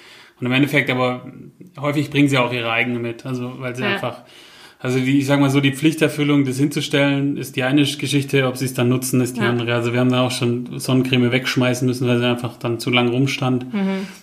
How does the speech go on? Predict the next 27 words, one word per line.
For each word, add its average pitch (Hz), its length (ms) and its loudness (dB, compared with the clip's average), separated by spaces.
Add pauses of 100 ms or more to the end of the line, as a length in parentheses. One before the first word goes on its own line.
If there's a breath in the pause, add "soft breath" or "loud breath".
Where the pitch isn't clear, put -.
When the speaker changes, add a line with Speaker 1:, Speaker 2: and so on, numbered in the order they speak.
(140)
Speaker 1:
Ähm, 123 200 4
aber 120 120 4
du 120 60 4
musst 123 200 2
ja 123 60 2
dann 117 140 2
trotzdem 127 340 -2
offiziell 123 380 -2
was 117 140 -6
kaufen, 127 320 0
dass 117 180 0
wenn 120 320 2 (680 loud breath)
mal 123 200 2
einer 120 140 0
vorbeikommt 120 560 0
und 117 60 0
sagen, 117 180 0
äh, 131 160 -4 (200)
doch, - 220 -10
da 127 140 -8
stand 120 400 -6
was. - 240 -10
So. 120 200 -8
Also 127 180 0
Speaker 2:
Mhm. 120 120 2
Speaker 1:
deshalb, 120 500 2 (1000 loud breath)
ja, 120 440 2